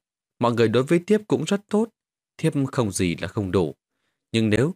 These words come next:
đã có thể sinh cho chàng một đứa con trai, thiếp nghĩ cả đời này thiếp không mong gì hơn nữa." Mạnh Thiên Sở trong lòng căng thẳng, nghe Phi Yến nhắc đến đứa bé, không hiểu vì sao Mạnh Thiên Sở luôn có chút lo lắng.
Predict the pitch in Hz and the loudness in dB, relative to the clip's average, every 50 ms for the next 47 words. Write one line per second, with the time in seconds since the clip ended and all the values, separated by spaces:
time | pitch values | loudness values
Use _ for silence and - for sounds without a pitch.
0 | _ _ - 107 113 - - 180 175 - 98 92 - - 185 175 175 - 175 - | _ _ -2 -2 0 2 2 0 2 2 0 0 0 -2 -2 -2 0 -2 -4 -2
1 | - - 101 90 85 80 82 85 98 139 151 - - 170 160 151 - 165 160 160 | -2 -4 -4 -4 -6 -8 -6 -2 -2 -2 -2 -2 -2 -4 -2 -2 -2 0 0 0
2 | 147 - _ _ _ _ _ _ _ - - 147 139 131 123 110 123 151 165 _ | -2 -4 _ _ _ _ _ _ _ 0 0 0 2 2 0 2 0 -2 -4 _
3 | _ _ _ - - 120 123 120 117 110 110 110 107 104 101 _ _ _ - - | _ _ _ 0 0 2 4 4 2 2 0 0 0 0 -2 _ _ _ 0 0
4 | 156 147 - 135 117 110 110 107 101 95 - 101 87 69 - 95 104 98 87 85 | 0 0 0 -4 -2 -2 -2 -2 -4 -4 -2 -2 -4 -4 -2 -4 -4 -4 -2 -4
5 | 104 110 160 165 _ _ _ _ _ _ _ _ _ _ _ _ _ _ _ _ | -4 -4 -4 -6 _ _ _ _ _ _ _ _ _ _ _ _ _ _ _ _
6 | _ _ _ _ _ - 131 135 139 - 196 180 - 117 95 - - 180 175 135 | _ _ _ _ _ 0 0 2 4 2 2 2 2 2 2 2 2 0 0 0
7 | 113 98 87 92 - - 170 175 156 - 113 92 78 76 _ _ _ _ _ _ | 0 -2 -4 -4 -4 -2 -2 -2 -2 -4 -4 -4 -4 -6 _ _ _ _ _ _
8 | _ - - 113 117 - - 120 110 110 113 120 143 170 175 175 127 117 127 151 | _ -6 -2 -2 -2 0 0 0 2 0 0 0 -2 -4 -2 -2 -2 -2 -2 -2
9 | 143 143 151 160 - - 135 143 170 220 - _ _ _ _ _ _ - - 131 | -2 -2 -2 -2 -2 -2 -2 -2 -4 -6 -8 _ _ _ _ _ _ -4 -2 0
10 | 120 110 104 90 85 - 101 95 85 76 - - 113 117 117 - _ _ _ _ | 0 0 0 -2 0 0 0 -2 -2 -2 -4 -4 -4 -4 -6 -8 _ _ _ _
11 | - 123 139 135 202 196 180 175 - 110 90 85 80 - 117 135 156 160 156 156 | -4 -2 0 2 2 2 2 0 0 0 0 0 -2 -4 -2 0 0 0 0 -2
12 | - 143 139 135 - - 185 - 151 139 127 120 - 120 147 180 | -4 -4 -4 -2 -2 -6 -4 -2 -2 -4 -4 -4 -6 -6 -6 -8